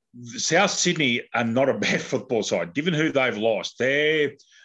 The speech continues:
that win against Manly up here at Gosford, forty twenty-two, was very impressive. The Raiders are in all sorts, let me tell you. And they're in danger of getting beat by Canterbury this weekend.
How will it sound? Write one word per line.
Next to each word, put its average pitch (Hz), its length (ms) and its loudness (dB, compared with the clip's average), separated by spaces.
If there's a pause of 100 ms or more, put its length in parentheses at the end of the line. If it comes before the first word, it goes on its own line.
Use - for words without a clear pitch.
(100)
that 151 260 2
win 139 140 4
against 123 340 -2
Manly 117 260 0
up 107 140 0
here 113 180 -2
at 101 100 -6
Gosford, 101 380 -2
forty 101 280 -2
twenty-two, 98 420 -4
was 87 140 -8
very 95 260 0
impressive. 92 500 -6 (680)
The 123 100 4
Raiders 143 500 4
are 127 140 2
in 120 120 0 (280)
all 151 360 4
sorts, - 480 -2
let 120 140 -4
me 113 80 -8
tell 120 160 0
you. 165 100 2 (220)
And 110 180 0
they're 139 220 2
in 135 120 0
danger 117 320 0
of 107 60 -4
getting 101 260 -2
beat 98 220 -2
by 101 120 -2
Canterbury 95 380 -4
this 90 220 -6
weekend. 95 420 -4